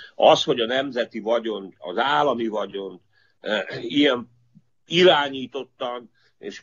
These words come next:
politikai szempontok, és politikai meg-, meg-, megfontolások alapján osztogatok szét,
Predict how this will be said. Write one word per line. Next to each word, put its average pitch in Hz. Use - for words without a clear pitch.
politikai 170
szempontok, 120
és 107
politikai 143
meg-, 120
meg-, 120
megfontolások 113
alapján 107
osztogatok 113
szét, 120